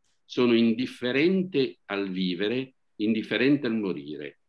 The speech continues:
e anzi insegno al mio avversario, che è il mio amico, ad accettare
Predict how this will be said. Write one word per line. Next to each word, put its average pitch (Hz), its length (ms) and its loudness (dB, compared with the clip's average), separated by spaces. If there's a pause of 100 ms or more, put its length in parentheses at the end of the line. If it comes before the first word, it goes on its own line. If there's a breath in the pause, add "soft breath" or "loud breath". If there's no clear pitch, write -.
(120)
e 110 160 2
anzi 131 580 2
insegno 131 920 0
al 101 200 -2
mio 156 220 6
avversario, 80 920 -6
che - 140 -6
è 98 40 2
il 98 200 0
mio 117 440 0
amico, 92 760 -10 (1400)
ad 104 160 -6
accettare 165 880 -4